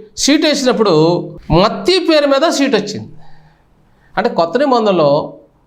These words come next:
గృహ నిర్వాహకత్వంలో తప్పు చేశాడు, దేవుని చిత్తానికి వ్యతిరేకంగా జీవించిన యూదా ఇస్కరియోతును తొలగించాడు. ఆ సీట్లో అతని తాళాలు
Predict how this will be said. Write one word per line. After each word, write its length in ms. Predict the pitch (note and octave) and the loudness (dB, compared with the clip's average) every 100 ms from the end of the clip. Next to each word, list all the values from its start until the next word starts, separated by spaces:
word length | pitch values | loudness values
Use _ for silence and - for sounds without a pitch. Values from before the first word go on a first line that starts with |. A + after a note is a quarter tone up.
| _ _ E3 | _ _ 0
గృహ 220 | F#3 A#3 | 2 2
నిర్వాహకత్వంలో 1300 | C#4+ B3 A#3+ B3+ B3 A#3 A#3 A#3 A3 E3+ B2+ - - _ _ _ _ _ _ _ _ _ _ - | 2 2 2 2 0 -4 -2 -2 2 0 0 -6 -14 _ _ _ _ _ _ _ _ _ _ -4
తప్పు 220 | F#3+ F#3+ | -4 0
చేశాడు, 600 | C#4+ A#3+ - G3 D3+ C#3+ - - _ _ _ - - - _ | 0 0 2 2 2 -2 -6 -16 _ _ _ -20 -20 -20 _
దేవుని 440 | B2+ C#3+ G#3+ C#4 C4+ | -4 2 4 4 2
చిత్తానికి 440 | B3 - C4 C4+ | 0 0 -2 0
వ్యతిరేకంగా 420 | G3+ G3 B3+ C4 | 0 0 0 0
జీవించిన 800 | C#4 A#3+ G#3+ G#3 A3+ E3 D3+ E3 - - - | 0 0 0 2 2 2 0 -2 -6 -20 -8
యూదా 300 | D3+ G3+ C4 | 0 2 2
ఇస్కరియోతును 440 | D#4 - C4 C4+ B3+ | -2 0 0 0 0
తొలగించాడు. 840 | F3 F3+ G#3 G3+ F3+ C3+ C#3+ F3+ - - _ _ _ _ _ - | 0 0 -2 2 0 0 -6 -8 -14 -20 _ _ _ _ _ -2
ఆ 140 | E3+ A#3+ | 0 0
సీట్లో 840 | - D#4 E4 D#4 F3+ F3 - - - - | -2 0 0 0 0 0 -4 -14 -8 -4
అతని 260 | A#3+ C#4+ | -2 0
తాళాలు 960 | C#4 B3 C4 D#4+ D4+ B3 E3 D3+ F3 | 0 2 2 2 0 -2 -2 -2 -4